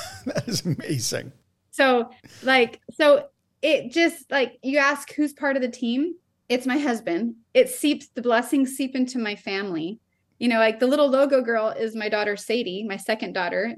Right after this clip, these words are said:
Speaker 2: That's, like, done after Sadie 'cause she always had those two little pigtails. So you look at our logo,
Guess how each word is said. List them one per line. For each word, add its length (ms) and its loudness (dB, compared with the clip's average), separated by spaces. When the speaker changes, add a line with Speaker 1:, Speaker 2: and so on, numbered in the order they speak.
Speaker 2:
That's, 340 0
like, 220 -2
done 200 0
after 280 -6
Sadie 300 -4
'cause 140 -18
she 80 -6
always 180 -4
had 140 -4
those 120 -2
two 120 -4
little 120 -2
pigtails. 540 -6
So 80 -6
you 80 -2
look 140 -4
at 80 0
our 80 0
logo, 340 0